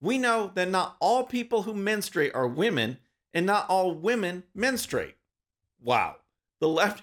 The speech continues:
has gone insane. Then, how about these headlines from the Babylon Bee?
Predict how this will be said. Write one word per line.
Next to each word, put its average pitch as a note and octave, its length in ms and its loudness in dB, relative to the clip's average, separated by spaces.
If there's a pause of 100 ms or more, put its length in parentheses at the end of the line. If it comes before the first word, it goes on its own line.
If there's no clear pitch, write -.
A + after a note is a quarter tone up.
has G3 160 -2
gone D#3+ 380 0 (200)
insane. C3 520 -2 (640)
Then, G3+ 240 0 (260)
how A3 100 0
about G#3+ 200 2
these G#3 240 2
headlines E3 560 4
from D#3+ 160 -2
the C#3 80 2
Babylon C3 580 4
Bee? A2 300 -2